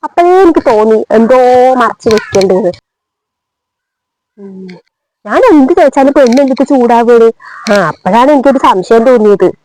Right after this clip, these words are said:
ഉം, അപ്പൊ ഇതാണ് ഇതിലെ സംഭവം. ഉം, അങ്ങനെ വരട്ടെ.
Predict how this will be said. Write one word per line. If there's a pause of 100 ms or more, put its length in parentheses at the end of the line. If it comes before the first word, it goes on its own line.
(240)
ഉം, (120)
അപ്പൊ
ഇതാണ്
ഇതിലെ
സംഭവം. (460)
ഉം,
അങ്ങനെ
വരട്ടെ.